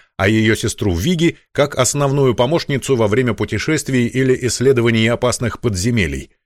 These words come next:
Именно такой вариант я предложил миниатюрным крылатым сёстрам, и обе приняли мой выбор, лишь попросили меня не лишать их возможности общаться меж собой.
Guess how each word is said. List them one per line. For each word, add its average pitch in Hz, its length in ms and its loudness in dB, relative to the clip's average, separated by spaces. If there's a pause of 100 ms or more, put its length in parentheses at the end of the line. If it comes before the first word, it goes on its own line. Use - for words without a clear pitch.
(280)
Именно 113 320 2
такой 120 280 2
вариант 107 420 2
я 101 200 2
предложил 107 560 0
миниатюрным 101 680 0
крылатым 85 500 -2
сёстрам, 135 500 0 (300)
и 117 240 0
обе 175 320 2
приняли 143 400 0
мой 120 220 2
выбор, 87 420 0 (240)
лишь 104 260 0
попросили 123 460 0
меня 113 320 0
не 104 140 0
лишать 101 360 0
их 95 120 -4
возможности 104 800 -2
общаться - 580 -2
меж 98 260 0
собой. 98 420 -2